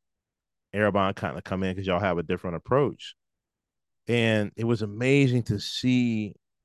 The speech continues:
that all types of issues of brokenness that wasn't dealt with came up, and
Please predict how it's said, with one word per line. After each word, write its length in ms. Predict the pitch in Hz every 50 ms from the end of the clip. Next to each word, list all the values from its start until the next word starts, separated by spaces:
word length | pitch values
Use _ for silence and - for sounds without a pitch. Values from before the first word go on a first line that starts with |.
| _ _ _ _ _ _
that 380 | - 101 117 110 107 104 95 65 - _ _ _ _ _ _ _ _ _ _ _ _
all 260 | 101 117 127 143 147
types 460 | 147 - - 160 160 156 131 - -
of 260 | 147 131 120 110 - - _ _ _ _ _ _ _
issues 340 | - 139 143 - - 139 120
of 120 | 123 107 82
brokenness 520 | 113 117 117 - 120 110 110 110 101 98
that 240 | 107 113 101 82 -
wasn't 400 | 98 107 113 110 113 107 98 85
dealt 220 | 95 107 104 87
with 340 | 98 110 107 104 101 - - _ _ _ _ _ _ _ _ _ _ _ _ _
came 640 | - - 113 107 110 110 110 110 110 110 107 101 - _ _ _ _ _ _ _ _ _
up, 320 | - 127 165 175 - _ _ _ _ _ _ _ _ _ _ _ _ _ _ -
and 480 | 107 113 113 113 110 107 104 104 -